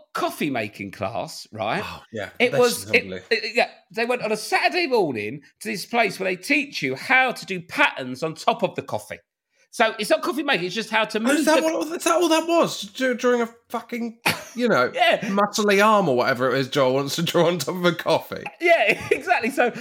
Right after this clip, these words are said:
Speaker 1: it was just showing them how to draw a, like, whether, what, if you want a picture or a smiley face or whatever on the top of a coffee.
Speaker 2: But this is what, th-, this is the time people have on their hands, Rob.
Speaker 1: Yeah.
Speaker 2: I just don't have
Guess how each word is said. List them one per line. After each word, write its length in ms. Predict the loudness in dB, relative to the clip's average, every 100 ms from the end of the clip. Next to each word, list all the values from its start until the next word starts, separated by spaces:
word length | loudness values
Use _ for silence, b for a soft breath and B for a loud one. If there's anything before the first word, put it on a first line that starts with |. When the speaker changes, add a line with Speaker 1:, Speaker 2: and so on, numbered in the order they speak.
| B
Speaker 1:
it 80 | -6
was 100 | -4
just 140 | -4 0
showing 380 | 2 2 0
them 400 | 0 0 -2 -10 B B
how 420 | -2 2 4 2
to 540 | -2 -4 -4 -4 -6 -10 _ _ -12
draw 500 | -2 2 4 4 2
a, 120 | 0 0 2
like, 300 | 2 2 0
whether, 260 | 0 2
what, 160 | 0 -2
if 100 | 0
you 40 |
want 80 | -2
a 20 |
picture 340 | 0 -4 0 0
or 40 |
a 40 | 0
smiley 340 | 0 0 2
face 300 | 2 0 2
or 40 |
whatever 280 | 0 0 0
on 140 | 0 0
the 80 |
top 180 | -2 -6
of 100 | -6
a 40 | -6
coffee. 400 | -6 -4 -8 -6 0
Speaker 2:
But 120 | 2
this 160 | 2
is 80 | 2
what, 240 | 2 0 B -4
th-, 160 | -4 -4
this 340 | -2 0 0
is 120 | -4
the 100 | -6
time 520 | -4 -2 2 4 2 0
people 300 | -4 -4 -4
have 260 | 0 2 2
on 100 | 2
their 180 | 0
hands, 400 | 0 0 0 0
Rob. 140 | 0 2
Speaker 1:
Yeah. 300 | 2 -2 -2
Speaker 2:
I 60 | -6
just 640 | 0 2 2 -2 -8 _
don't 300 | 0 0 0
have 580 | -4 0 0 -2 -8